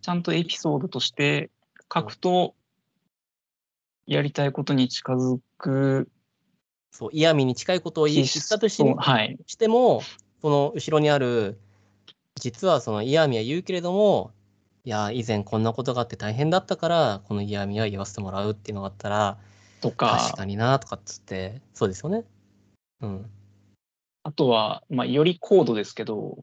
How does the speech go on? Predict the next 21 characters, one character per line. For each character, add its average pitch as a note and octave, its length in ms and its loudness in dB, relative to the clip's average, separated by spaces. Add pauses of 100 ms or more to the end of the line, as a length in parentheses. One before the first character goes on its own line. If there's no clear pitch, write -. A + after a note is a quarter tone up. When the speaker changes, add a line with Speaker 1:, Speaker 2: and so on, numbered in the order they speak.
(160)
Speaker 2:
は A#2+ 100 -4
い。 G2+ 120 -8 (520)
Speaker 1:
そ - 120 -14
の、 G1+ 440 -12 (760)
そ - 160 -10
れ F3+ 100 2
が E3+ 180 0
愛 G#3 180 4
の E3+ 140 2
あ G3 60 4
る E3+ 120 4
毒 A#2+ 220 -2
舌 B2 220 0
に A#2+ 160 4
聞 - 100 -12
こ B2 180 2
え A#2+ 40 2
る A#2 120 2
よ A#2+ 160 8
う G#2+ 40 2
に - 280 -8